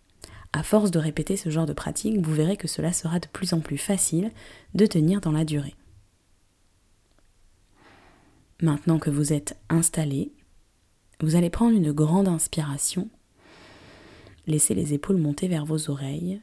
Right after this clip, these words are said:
et expirez, enroulez les épaules vers l'arrière et vers le bas. Encore une fois, inspirez, montez. Expirez, enroulez vos épaules. Dernière fois, inspirez, montez les épaules vers les oreilles.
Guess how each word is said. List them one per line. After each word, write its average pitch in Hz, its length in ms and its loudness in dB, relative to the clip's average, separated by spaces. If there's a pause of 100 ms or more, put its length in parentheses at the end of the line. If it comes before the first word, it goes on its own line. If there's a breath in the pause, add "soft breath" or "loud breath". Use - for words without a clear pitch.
(160)
et - 180 -2
expirez, 208 1040 2
enroulez 165 360 0
les 156 220 -2
épaules 151 260 -4
vers 160 240 -2
l'arrière 156 540 -4
et 170 100 0
vers 147 280 -4
le 139 100 -6
bas. - 220 -16 (640)
Encore 147 300 -4
une 143 160 -4
fois, - 220 -6
inspirez, 151 840 0
montez. 139 360 -6 (1300 loud breath)
Expirez, 143 720 -2
enroulez 147 380 -2
vos 143 100 -4
épaules. - 420 -8 (1400 loud breath)
Dernière 147 580 -2
fois, 165 260 -4
inspirez, 156 640 0
montez 160 360 0
les 160 200 -2
épaules 147 200 -4
vers 147 180 -4
les 147 160 -4
oreilles. 143 320 -6